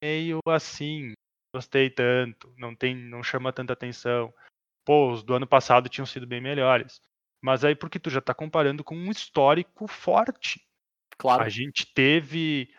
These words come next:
Speaker 1: a maior parte das vezes que foi lançado um deck de Commander foi um sucesso, né? Muito poucas vezes veio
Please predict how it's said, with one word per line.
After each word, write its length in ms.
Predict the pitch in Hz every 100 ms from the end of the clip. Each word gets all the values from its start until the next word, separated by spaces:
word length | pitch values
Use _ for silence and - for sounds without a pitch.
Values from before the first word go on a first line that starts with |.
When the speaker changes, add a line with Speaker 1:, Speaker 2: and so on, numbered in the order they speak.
| -
Speaker 1:
a 80 |
maior 300 | 127 117 139
parte 460 | - 147 - 170 -
das 240 | 127 113
vezes 500 | 110 123 127 110 110
que 120 | - 135
foi 180 | -
lançado 440 | 123 123 - 113 117
um 60 |
deck 220 | 113 117 123
de 80 | 117
Commander 540 | 113 110 110 127 156
foi 300 | - - 139
um 120 | 175
sucesso, 680 | - - - 110 101 - - _ _ _ _ _ _
né? 280 | 131 98 101 _ _ _
Muito 260 | 135 185 -
poucas 480 | 151 175 - 131 107
vezes 480 | 110 127 113 107
veio 500 | 107 113 123 123 113